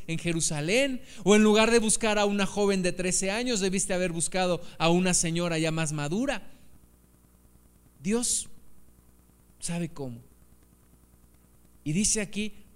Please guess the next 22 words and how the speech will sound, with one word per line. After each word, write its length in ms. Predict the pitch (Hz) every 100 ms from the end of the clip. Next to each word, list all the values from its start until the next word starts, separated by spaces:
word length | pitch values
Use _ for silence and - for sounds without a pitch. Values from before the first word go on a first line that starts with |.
| - -
"por 400 | 220 233 247 247 - -
la 160 | 160 160
entrañable 840 | 151 156 156 165 196 202 208 214 - - - - - - - _ - -
misericordia 1000 | 131 147 143 139 165 170 170 170 170 175 - - -
de 120 | 127 131
nuestro 420 | 127 127 123 123
Dios, 500 | 143 226 277 - - - - - - -
con 200 | - 139
que 180 | - 135
nos 260 | 127 127 110
visitó 560 | 123 - 120 - 170
desde 300 | 170 160 147
lo 160 | 139 135
alto 280 | 135 - 135
la 140 | 127
aurora". 400 | 117 104 98 104 - - - - -
Cuando 340 | 143 139 139
Dios 300 | 143 180 170
decidió, 560 | 175 - 151 160 170 175 - - - -
así 380 | 123 113 - 143
lo 180 | 131 117
hizo. 340 | 113 - -